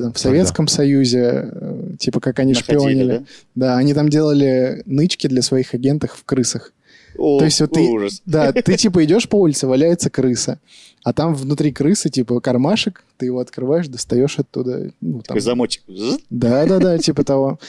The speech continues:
Speaker 1: Посмотрите, если кто-то не видел, прикольное там интервью на канале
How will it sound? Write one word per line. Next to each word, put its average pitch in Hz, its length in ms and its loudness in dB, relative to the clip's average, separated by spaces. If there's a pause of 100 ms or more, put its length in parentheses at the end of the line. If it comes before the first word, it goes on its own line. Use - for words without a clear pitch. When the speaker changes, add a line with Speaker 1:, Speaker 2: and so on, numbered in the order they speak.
Speaker 1:
Посмотрите, 180 420 -2
если 151 120 -2
кто-то 139 220 -2
не 135 80 0
видел, 175 200 2
прикольное 135 500 0
там 120 180 2
интервью 131 580 2 (100)
на 127 320 -2
канале 123 420 0